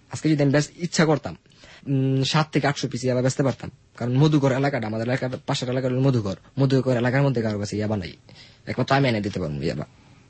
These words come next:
আমি যদি চাই যে নারায়ণগঞ্জের মধ্যে ডিলার, ওই জায়গায় আমি ডিলার হইতে পারবো, কারণ নারায়ণগঞ্জের মধ্যে আমার থেকে কমে কেউ দিতে পারবো না ইয়াবা। একটা মাস যে জায়গায় আমি থাকছি,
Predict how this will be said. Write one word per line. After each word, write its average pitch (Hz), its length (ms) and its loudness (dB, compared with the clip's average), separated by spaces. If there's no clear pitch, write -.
আমি 131 140 4
যদি 156 140 4
চাই 185 140 4
যে 185 80 4
নারায়ণগঞ্জের 170 420 2
মধ্যে 160 180 0
ডিলার, 123 400 2
ওই 131 120 0
জায়গায় 165 260 2
আমি 147 140 0
ডিলার 135 200 0
হইতে 143 140 0
পারবো, 127 180 -2
কারণ 117 140 -2
নারায়ণগঞ্জের 139 320 0
মধ্যে 135 140 0
আমার 123 140 2
থেকে 120 160 0
কমে 143 220 0
কেউ 156 80 2
দিতে 127 160 2
পারবো 139 160 2
না 113 80 0
ইয়াবা। 101 260 -4
একটা 131 260 0
মাস 123 140 4
যে 117 160 2
জায়গায় 131 260 4
আমি 104 80 0
থাকছি, - 340 -6